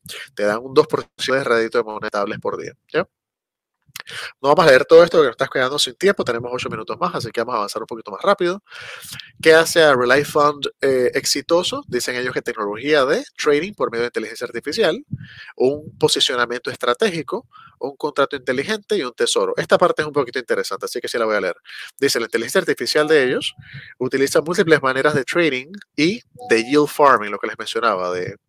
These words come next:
pares de liquidez, eh, técnicas que hacen yield farming y trading. Diez por ciento es, eh, allocated, o sea, se coloca en yield farming. O sea que digamos que tú metes cien dólares, diez dólares de esos cien se van directamente a yield farming, que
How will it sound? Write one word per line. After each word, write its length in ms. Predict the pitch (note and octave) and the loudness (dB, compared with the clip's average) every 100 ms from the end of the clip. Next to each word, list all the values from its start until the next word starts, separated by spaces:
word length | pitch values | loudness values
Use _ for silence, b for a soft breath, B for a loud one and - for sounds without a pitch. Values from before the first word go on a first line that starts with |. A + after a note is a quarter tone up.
| _ | _
pares 220 | A#2 B2 | 2 2
de 60 | B2 | 0
liquidez, 440 | A2+ A2+ F#2+ - - B B B | -4 -4 -4 -4 -14 B B B
eh, 140 | G#2 G#2 | -4 -2
técnicas 440 | - C#3 C#3 C#3 | -2 -2 -2 -2
que 120 | - | 0
hacen 240 | A2 - B2+ | 0 -2 -6
yield 200 | A#2+ B2+ | -4 -2
farming 340 | - E3 G3 F#3 | 2 0 0 -10
y 300 | - D3+ G3 | -4 -4 -4
trading. 340 | - G2+ F#2 _ - B B B B | -4 -4 -6 _ -20 B B B B
Diez 200 | - F3 | 4 4
por 160 | - E3 | 4 0
ciento 440 | F#3 F#3 - A#3+ - | -2 -4 -2 -2 -2
es, 480 | - B2+ C#3 - - | 2 2 4 2 0
eh, 500 | - B2+ A#2+ A2+ A2 A2 _ _ _ - | 0 0 2 2 0 -2 _ _ _ 2
allocated, 500 | D3 C#3+ C3+ B2+ C#3+ | 4 4 2 -2 0
o 40 | |
sea, 160 | - A#2+ | -2 -2
se 120 | A2+ | -4
coloca 460 | - G#2+ C3 C#3+ C3 | -4 -4 -4 -4 -4
en 200 | C3+ D#3+ | -6 -6
yield 180 | A2 A#2 | -6 -4
farming. 360 | A2+ G2+ B2+ - _ B B B B | -2 -4 -6 -16 _ B B B B
O 60 | - | -2
sea 180 | - D#3 | 2 4
que 140 | D3+ | 4
digamos 380 | B2+ B2 D3 F3 | 4 4 2 2
que 100 | C#3+ | -2
tú 140 | C#3+ | 0
metes 240 | D3+ D3+ - | 0 0 0
cien 220 | E3+ D#3 | 0 2
dólares, 380 | D3+ C#3+ F3 - | 4 4 2 -2
diez 380 | A2+ B2+ D3 D3 | -8 0 0 2
dólares 360 | D3+ D3+ D3 | 4 4 4
de 100 | B2+ | 0
esos 220 | B2 C#3+ | -2 -4
cien 300 | - E3+ A3+ - B B | -4 -6 -10 -16 B B
se 180 | - A#2+ | -4 -2
van 140 | A2+ | 0
directamente 480 | C#3 C#3 C#3+ C#3 C3+ | 2 0 0 -8 -6
a 40 | B2+ | -4
yield 200 | C3 C3 | -2 -2
farming, 360 | C#3+ B2+ D3+ - | 0 0 -2 -2
que 240 | C3+ F3+ | 0 0